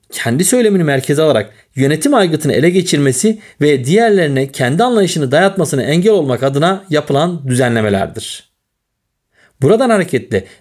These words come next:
laiklikte dinin olmaması değil, din ve yönetim mekanizması arasında ayrım olması merkeze alınmıştır diyebiliriz. Yönetim erki dini prensipler üzerinden pozisyon almaktan kaçınır ve dini konuları sadece insanların hayatlar üzerindeki pratik sonuçlar açısından ele alır.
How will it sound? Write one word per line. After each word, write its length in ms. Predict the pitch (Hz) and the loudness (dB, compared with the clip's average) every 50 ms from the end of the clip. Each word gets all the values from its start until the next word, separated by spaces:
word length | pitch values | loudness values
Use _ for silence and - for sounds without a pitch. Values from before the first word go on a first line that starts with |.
| _ | _
laiklikte 580 | 120 120 131 156 160 165 - - - 226 202 151 | -2 0 0 0 -2 -4 -10 -6 -2 -2 0 0
dinin 300 | 139 156 185 202 202 - - | 2 2 4 4 2 2 2
olmaması 600 | - 196 220 220 190 143 131 117 107 - 101 98 | 2 2 2 2 0 -2 -2 -2 -4 -6 -4 -2
değil, 400 | 113 123 151 202 233 240 - _ _ _ _ - - _ _ _ 139 | 0 2 2 0 -2 -4 -8 _ _ _ _ -20 -20 _ _ _ 0
din 200 | 185 240 262 254 | 2 2 2 2
ve 80 | 214 | 2
yönetim 380 | 156 139 139 147 143 - 247 269 | 2 2 2 0 0 0 0 0
mekanizması 640 | 269 220 - 214 196 185 170 170 156 131 139 151 | 0 0 0 0 0 2 2 2 0 2 2 2
arasında 320 | 139 131 127 - 135 - - | 2 2 0 0 -2 0 0
ayrım 300 | 117 120 135 180 202 214 | 2 2 2 2 2 2
olması 360 | 180 139 135 131 - - 220 | 2 2 0 0 0 0 0
merkeze 380 | 180 131 127 - - 143 151 | 0 0 0 0 -2 0 0
alınmıştır 580 | 151 139 120 110 104 - - 208 226 220 - _ _ _ _ - | 0 0 0 -2 -4 -2 -2 -2 -2 -2 -8 _ _ _ _ -2
diyebiliriz. 640 | 117 113 104 92 92 90 - - - - - - _ _ _ _ _ _ _ _ _ _ _ _ _ _ | 0 0 0 0 -2 -6 -10 -10 -14 -16 -16 -18 _ _ _ _ _ _ _ _ _ _ _ _ _ _
Yönetim 360 | 113 107 113 117 - 202 208 | -2 0 0 0 2 2 2
erki 420 | 160 110 101 - - 190 226 226 - - _ _ _ | 2 0 -2 0 -2 -2 -2 -2 -8 -18 _ _ _
dini 360 | - 120 117 135 185 254 254 196 | -2 0 2 2 4 2 2 2
prensipler 520 | - 175 160 151 139 - - - 160 151 | 0 0 0 0 -2 -4 -2 -2 0 0
üzerinden 480 | 143 135 143 131 131 131 123 120 110 - | 0 0 0 0 2 0 0 0 -2 0
pozisyon 360 | - 135 131 131 - 151 135 | 0 0 0 2 0 0 2
almaktan 460 | 127 123 120 113 113 - 113 101 95 | 2 2 0 0 -2 -2 -2 -2 -2
kaçınır 540 | - - 131 127 - 160 190 220 220 - - - - - - - - | -2 -4 -4 -2 0 2 2 2 0 -4 -10 -20 -20 -20 -18 -6 -2
ve 160 | 135 131 113 | -2 -2 0
dini 300 | 110 117 127 151 226 262 | 0 0 0 2 0 0
konuları 460 | 226 202 165 135 117 107 101 113 120 - - _ _ | 0 0 0 2 2 2 0 0 -2 -4 -12 _ _
sadece 580 | - - - 165 180 226 269 269 277 208 214 | -4 -4 0 2 2 2 2 2 2 2 2
insanların 460 | 185 170 165 - 175 180 190 214 208 185 | 2 2 2 2 0 2 2 2 2 2
hayatlar 420 | 143 147 147 151 - - 220 220 | 2 2 0 0 2 0 0 2
üzerindeki 600 | 208 202 190 175 160 143 139 - - - - - | 2 2 2 0 0 -2 -4 -4 -6 -6 -6 -6
pratik 340 | - 160 175 170 - 262 - | -4 -2 -2 0 -2 -2 -2
sonuçlar 360 | - - 156 143 - 139 123 | -2 -2 -2 0 0 0 2
açısından 420 | 120 110 - - 123 147 165 - - - | 2 0 0 0 0 0 0 -2 -4 -2
ele 160 | 113 95 87 | -2 -2 -2
alır. 360 | 76 - - - - - | -4 -6 -10 -14 -18 -20